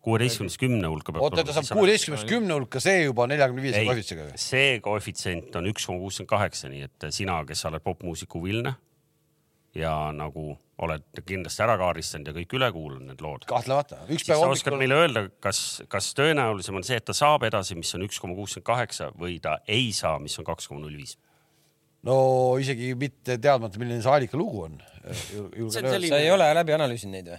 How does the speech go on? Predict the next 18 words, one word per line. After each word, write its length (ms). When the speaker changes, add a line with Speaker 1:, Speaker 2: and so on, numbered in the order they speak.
Speaker 2:
Ei, 300
ma 160
üks 160
päev 80
hommikul 300
kuulasin 340
raadios 400
seda, 220
Vikerhommikut 640
oli 160
ja 80
siis, 220
äh, 80
Taavi 320
Libe 280
ja, 220
ja 220
ta 160